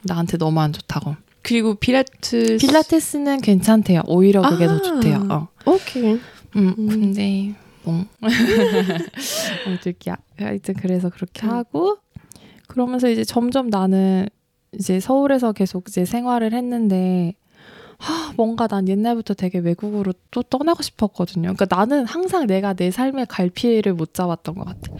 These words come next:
Speaker 1: 이것도 하고 싶고, 저것도 하고 싶고,
Speaker 2: 음.
Speaker 1: 저것도 하고 싶고. 막 그러다가 이제, 아, 이제 더 늦으면 안 되겠다, 진짜. 그래가지고 어차피 지금 뭐 결혼할 사람, 뭐 남자친구가 있는 것도 아니고,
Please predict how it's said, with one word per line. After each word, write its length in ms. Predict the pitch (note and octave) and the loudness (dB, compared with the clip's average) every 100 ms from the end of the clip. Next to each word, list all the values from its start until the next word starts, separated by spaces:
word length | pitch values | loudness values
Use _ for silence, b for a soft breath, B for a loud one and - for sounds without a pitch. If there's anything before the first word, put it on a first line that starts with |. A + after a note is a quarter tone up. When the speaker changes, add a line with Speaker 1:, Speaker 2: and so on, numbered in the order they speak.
| B B B | B B B
Speaker 1:
이것도 340 | B3+ C4+ - A3+ | -2 -2 0 -4
하고 140 | G3 | -4
싶고, 260 | - - - | -10 -14 -6
저것도 420 | - G3+ A#3 A#3 | -2 -2 -2 0
하고 160 | G#3+ | 0
싶고, 160 | G3 B3 | -2 -2
Speaker 2:
음. 100 | B3 | 0
Speaker 1:
저것도 360 | B3 A#3+ A#3+ A#3 | 0 0 0 0
하고 140 | G#3 | 0
싶고. 260 | G#3+ A3 - _ B B B B | -2 -6 -12 _ B B B B
막 120 | G3+ | -2
그러다가 480 | - G#3 G#3 G3 F#3 | 2 2 4 2 2
이제, 240 | F3 F3 E3+ - B B B B | 2 0 -2 -6 B B B B
아, 220 | - A3 | -2 2
이제 140 | G#3 F#3+ | 4 2
더 180 | - G3 | 4 4
늦으면 400 | G#3 G3+ F#3+ E3+ | 4 2 -2 -4
안 180 | D#3+ D3+ | -4 -4
되겠다, 500 | E3 E3 - D3 F3 | -4 -4 -6 -8 -6
진짜. 420 | - F3 E3 - F3 | -10 -8 -8 -10 -6
그래가지고 480 | F3+ F3 E3+ G3 | -4 -2 -4 -6
어차피 380 | E3+ - F3 - | -6 -4 -6 -4
지금 340 | E3 - E3 D3+ | -6 -2 -2 -2
뭐 160 | C3+ - _ _ _ _ _ | -4 -10 _ _ _ _ _
결혼할 440 | - F3 F#3+ F3+ | -2 0 2 0
사람, 280 | F3 G3+ G#3 G3+ - _ | 0 0 0 -4 -12 _
뭐 180 | F3 D#3+ | -4 0
남자친구가 720 | A#3 D#3+ F#3 - G3 F3+ D#3 | 0 0 0 2 2 4 2
있는 220 | D3 E3 | 2 2
것도 280 | F#3 - D3 | 2 -2 -6
아니고, 340 | C#3+ D3+ E3 | -4 -4 -6